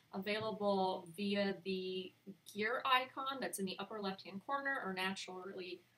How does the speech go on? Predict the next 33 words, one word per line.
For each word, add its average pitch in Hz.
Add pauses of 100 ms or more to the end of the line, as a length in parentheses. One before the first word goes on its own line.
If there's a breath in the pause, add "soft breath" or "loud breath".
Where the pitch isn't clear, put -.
(120)
right 165
here. 285 (380 soft breath)
Um, 190
you 208
have 208
the 202
ability 196 (120)
to 196
edit 202
your 190
account, -
edit 190
your 180
profile. 208 (360 soft breath)
With 196
editing 202
your 180
profile, 226
you 196
pretty 202
much 180
can, 180 (100)
the -
only 196 (120)
three 214
things 208
you 190
can 185
do 185
is 180
change 226
your 269
photo, 220